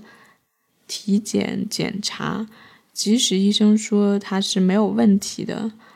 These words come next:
他也必须逐项的去确认，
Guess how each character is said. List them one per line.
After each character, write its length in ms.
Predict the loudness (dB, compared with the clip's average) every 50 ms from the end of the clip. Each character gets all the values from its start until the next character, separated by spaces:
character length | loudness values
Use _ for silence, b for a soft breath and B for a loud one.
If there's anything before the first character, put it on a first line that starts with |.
| b b b b b -4
他 160 | 0 2 4
也 120 | 4 4
必 240 | 2 2 2 0 0
须 320 | 0 -2 -2 -2 0 0 -2 -4 -8
逐 260 | -8 -6 -4 -4 -4
项 320 | -2 -2 0 2 2 2 2
的 160 | 0 0 -4
去 500 | -6 -8 -10 -8 -4 -4 -4 -4 -4 -8 -12 _
确 340 | -10 -8 -4 -2 0 0 0
认， 340 | 0 -2 -2 -4 -4 -6